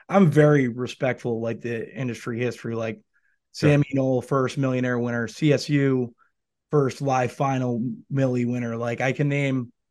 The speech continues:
Speaker 1: and I mean, I know all my stuff. Like, this is something that I've, it's been a part of my life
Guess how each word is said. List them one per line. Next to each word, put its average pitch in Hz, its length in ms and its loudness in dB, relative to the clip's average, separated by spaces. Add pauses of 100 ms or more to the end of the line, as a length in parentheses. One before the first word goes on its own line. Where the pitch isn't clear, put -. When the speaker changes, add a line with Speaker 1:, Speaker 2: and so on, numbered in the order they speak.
(220)
Speaker 1:
and 147 100 2
I 147 60 4
mean, 139 160 2
I 143 100 2
know 147 240 4
all 135 160 0
my 123 160 -6
stuff. 117 380 -6
Like, 117 100 -4
this 143 160 -4
is 160 140 -4
something 160 280 0
that 127 120 0
I've, 123 200 -2 (520)
it's 127 160 -2
been 160 400 4
a - 160 -6
part 156 240 2
of 143 80 2
my 131 100 0
life 131 640 -6